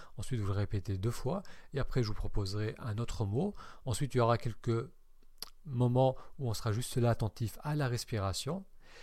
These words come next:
Et lors de la dernière partie de la méditation,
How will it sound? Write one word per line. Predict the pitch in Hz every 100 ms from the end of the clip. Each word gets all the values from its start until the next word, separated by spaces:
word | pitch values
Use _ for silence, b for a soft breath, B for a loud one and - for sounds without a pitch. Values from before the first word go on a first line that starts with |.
| B -
Et | 180 202 - - 160
lors | 127 135 131
de | 120
la | 120 -
dernière | 131 147 151
partie | - 123 - 139 110
de | 101 170
la | 175
méditation, | 156 143 120 104 190